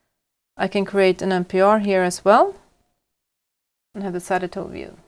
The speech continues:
So this is how you can use an ana-, anatomical linking. It works with two D images and works with the M P R and M P R as well. So what about different modalities? Can we do that as well? The answer to that is yes. I need to change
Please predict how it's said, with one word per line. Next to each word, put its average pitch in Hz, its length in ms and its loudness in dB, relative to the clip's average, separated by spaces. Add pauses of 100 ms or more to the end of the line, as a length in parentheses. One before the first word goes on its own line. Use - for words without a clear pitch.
(540)
So 240 80 -4
this 247 120 -2
is 294 120 -8
how 254 120 4
you 208 120 6
can 214 100 0
use 190 200 2
an 180 80 -4
ana-, 175 200 -4 (100)
anatomical 180 540 -4
linking. 170 360 -6
It 190 120 -6
works 233 420 -2
with 180 380 -6
two 226 220 -6
D 254 80 -6
images 262 500 -4
and 180 160 -6
works 170 300 -4 (100)
with 180 220 -2
the 170 80 -4
M 165 280 -4
P 190 160 -4
R 165 160 2
and 165 100 -6
M 160 120 -8
P 165 160 -8
R 156 140 -4
as - 180 -12
well. - 160 -12
So - 180 -6
what 269 200 4
about 220 440 0 (100)
different 190 360 -6
modalities? 208 640 -2
Can 196 140 -6
we 202 80 -2
do 202 120 -4
that 190 160 -6
as 180 220 -10
well? 170 300 0 (280)
The - 80 -2
answer 240 380 2
to 254 160 -6
that 214 280 4
is 165 220 -4
yes. 196 560 2
I 220 40 -6
need 196 160 -4
to 190 60 -4
change 180 500 -4